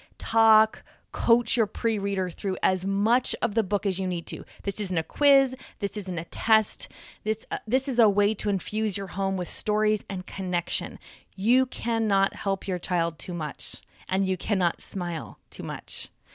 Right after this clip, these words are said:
So help your child smile a lot and just enjoy the process. Also, I want you to know that for this challenge, all books count. Don't worry about a,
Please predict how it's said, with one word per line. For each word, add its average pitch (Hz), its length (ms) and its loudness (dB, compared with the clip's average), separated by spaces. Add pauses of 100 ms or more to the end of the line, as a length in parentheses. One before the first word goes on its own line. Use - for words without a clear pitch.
(140)
So - 140 -10
help 254 220 2
your 285 100 2
child 233 420 4 (120)
smile 240 500 6
a - 20 4
lot 202 340 4
and 202 100 -4
just 185 200 -6
enjoy 165 600 -6 (580)
the 175 60 -6
process. 160 480 -2 (320)
Also, - 540 4 (360)
I 220 80 2
want 254 220 4
you 311 80 0
to 269 100 2
know 233 220 4
that 208 160 0
for 202 200 -2
this 190 200 -6
challenge, 220 560 -4
all 262 200 6
books 254 280 0
count. 170 300 -8 (420)
Don't 285 300 10
worry 269 300 6
about 233 240 6
a, 202 200 6